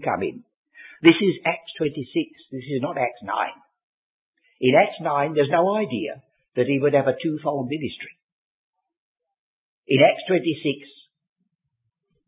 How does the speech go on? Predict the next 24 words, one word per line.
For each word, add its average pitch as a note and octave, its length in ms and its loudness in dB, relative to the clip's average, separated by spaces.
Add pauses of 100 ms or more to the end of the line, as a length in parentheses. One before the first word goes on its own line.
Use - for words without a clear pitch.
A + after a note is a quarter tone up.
(1040)
what D3 180 0
we D3 140 2
know D3 160 8
as C3+ 160 4
Acts D3 240 -4
twenty-eight C#3 400 2
is B2+ 180 0
very C#3 280 2
near D3+ 240 2
now. - 260 -10 (1500)
He's B2+ 240 0
now C#3 560 4
a D3+ 80 -2
prisoner. C#3 400 -2 (2000)
And G#2+ 400 -4 (240)
presently B2 640 -2
that B2+ 200 -2
prison C3+ 400 -2
ministry B2+ 600 -2
is B2 140 -4
going B2+ 160 0
to B2 60 0
be B2+ 120 -2
developed. B2 480 -2